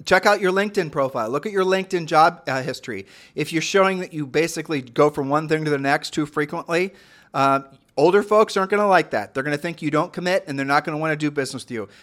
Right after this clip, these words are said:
Just remember, people are looking for reasons to choose not to do business with you.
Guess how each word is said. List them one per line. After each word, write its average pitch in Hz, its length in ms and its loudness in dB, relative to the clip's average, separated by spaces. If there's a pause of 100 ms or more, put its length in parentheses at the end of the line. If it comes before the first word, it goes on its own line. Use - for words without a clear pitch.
(120)
Just 151 200 -4
remember, 175 440 2
people 143 280 -8
are 131 80 -2
looking 151 440 -4
for 190 160 -2
reasons 147 500 -6
to 135 140 -14
choose 147 360 -6
not 143 220 -4
to 139 80 -14
do 135 140 -8
business 131 360 -8
with 107 160 -14
you. 67 200 -16